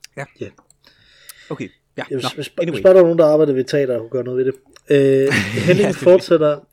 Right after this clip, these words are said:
Speaker 2: Nå ja, Dick Van Dyke og jovial romersk kejser. Nu opfatter jeg ikke Van Dyke som karakterskuespiller. I stedet vil jeg pege på en romersk kejser, der måske kunne have gjort en forskel, men bare ikke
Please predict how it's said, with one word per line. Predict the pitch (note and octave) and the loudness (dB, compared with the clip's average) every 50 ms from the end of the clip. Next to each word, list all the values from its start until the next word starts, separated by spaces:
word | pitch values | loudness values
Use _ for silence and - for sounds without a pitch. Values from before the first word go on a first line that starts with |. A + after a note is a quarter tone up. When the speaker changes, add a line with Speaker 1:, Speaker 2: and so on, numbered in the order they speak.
| _ _ - | _ _ -12
Speaker 2:
Nå | - D#3 D#3+ E3 | -8 -6 -2 0
ja, | E3+ D#3 D3+ E3 F3 - - _ _ _ | 0 0 0 0 -2 -6 -10 _ _ _
Dick | - D3 C3+ - - | -10 -10 -8 -8 -8
Van | D3 C#3 | -8 -6
Dyke | C3+ - D#3 E3+ G3+ A3 - F3 | -4 -4 -2 -2 -2 -2 -2 -2
og | C#3 B2+ | -4 -4
jovial | A#2+ A#2+ B2+ A#2 C3+ C3+ D#3 D#3 D3 B2+ | -2 -4 -6 -6 -4 -6 -4 -4 -2 -4
romersk | A#2 B2+ C3+ C3 A#2 A2 - - | -4 -6 -6 -6 -8 -10 -12 -14
kejser. | - - B2 C3+ D3+ C#3 D#3 C3 - _ _ _ _ _ | -14 -12 -10 -8 -8 -10 -10 -16 -18 _ _ _ _ _
Nu | F#3 D3+ D3 | -12 -8 -6
opfatter | C#3+ C3+ - - C#3+ C3+ B2+ | -6 -6 -6 -6 -6 -4 -4
jeg | A#2+ | -6
ikke | B2 C3 - - | -8 -10 -12 -16
Van | A#2+ G#2 - A2 | -20 -18 -18 -18
Dyke | G#2+ G2 | -18 -20
som | - - - | -20 -20 -20
karakterskuespiller. | - G#2+ G2+ - - - A2+ G2+ - - A#2+ A2 - - B2 A2+ A2+ _ _ _ _ - - - _ _ - - _ _ _ - | -18 -18 -18 -18 -14 -14 -14 -14 -16 -20 -20 -18 -12 -12 -12 -12 -14 _ _ _ _ -20 -20 -20 _ _ -20 -20 _ _ _ -18
I | D3 | -16
stedet | C3 - - F3+ D#3+ C3+ | -10 -4 -4 -4 -2 -2
vil | B2 B2 | -4 -6
jeg | A2 G2 | -6 -8
pege | - B2 A#2+ A#2 | -10 -12 -12 -12
på | - - | -12 -14
en | A#2 A2+ | -14 -12
romersk | A2 A#2 A2 A2 G2+ - | -12 -12 -12 -14 -14 -14
kejser, | - A#2+ A#2 B2+ B2 - | -12 -10 -10 -10 -10 -12
der | B2+ A#2+ | -12 -12
måske | A2+ G#2+ - - E3 E3 | -12 -14 -14 -14 -14 -14
kunne | - - - G#3+ A#3 C4 | -12 -12 -10 -8 -8 -8
have | A3 F3+ | -8 -8
gjort | - E3+ D3 C#3 | -6 -6 -6 -6
en | B2+ | -6
forskel, | - - - E3 E3 - - D#3+ C#3+ | -10 -8 -8 -8 -8 -8 -10 -10 -10
men | C3 B2 | -10 -10
bare | A2+ - B2+ C3+ C#3+ F3 | -8 -8 -8 -8 -8 -10
ikke | D3 C3 B2+ D3 | -12 -12 -12 -12